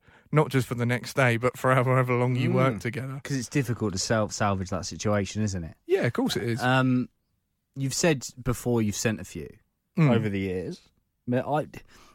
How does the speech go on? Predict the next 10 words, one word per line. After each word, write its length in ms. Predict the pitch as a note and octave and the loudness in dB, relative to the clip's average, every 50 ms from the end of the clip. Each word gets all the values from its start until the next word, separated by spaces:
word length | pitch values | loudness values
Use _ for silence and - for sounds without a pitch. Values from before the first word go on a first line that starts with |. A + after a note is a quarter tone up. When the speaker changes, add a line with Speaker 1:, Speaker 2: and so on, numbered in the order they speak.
| - - | -8 0
Speaker 2:
I 40 | C#3+ | 2
used 220 | D#3+ G3 A3+ - - | 4 4 4 4 2
to 100 | D#3+ C3 - _ - | 0 -2 -2 _ 0
get 180 | D3+ C#3 - | 0 0 0
quite 260 | - - A#2+ G#2+ F#2 | 0 0 2 2 2
worried 520 | G2+ A#2 A#2 A2 G2 F2 D#2+ C#2+ - - - - _ _ _ _ _ _ _ _ _ _ _ - | 4 6 6 6 4 2 -2 -8 -12 -14 -16 -18 _ _ _ _ _ _ _ _ _ _ _ -6
when 240 | A#2 A2 G#2 G2+ F#2 | -4 -2 -2 0 0
we'd 180 | A2 A2+ G2+ | 2 0 2
lose 500 | G2+ A2 G#2+ A2+ A#2+ A#2+ A#2+ A#2+ A#2 - | 2 2 4 4 6 4 4 2 0 0
you, 280 | C3+ C3+ C#3 E3+ G3+ A3 | 2 2 2 2 2 2